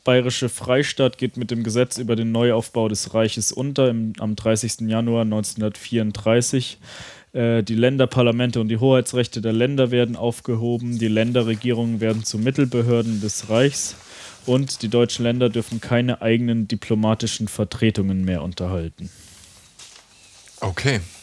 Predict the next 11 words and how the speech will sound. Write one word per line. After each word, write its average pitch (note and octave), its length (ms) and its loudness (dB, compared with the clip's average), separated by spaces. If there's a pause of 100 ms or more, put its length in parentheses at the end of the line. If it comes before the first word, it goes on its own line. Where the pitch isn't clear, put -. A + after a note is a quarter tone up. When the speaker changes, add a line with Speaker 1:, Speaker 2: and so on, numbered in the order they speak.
(1200)
Speaker 2:
Halbzeit G2+ 640 -2
der F2 60 0
Dekade. E2+ 500 -2 (1080)
Wir G#2+ 480 0
schreiben G2+ 420 4
das G2 200 0
Jahr F#2+ 240 4
neunzehnhundertfünfunddreißig. F#2 2000 -2
Am F#2 100 -6
siebenundzwanzigsten G2+ 840 -2
März F#2 460 2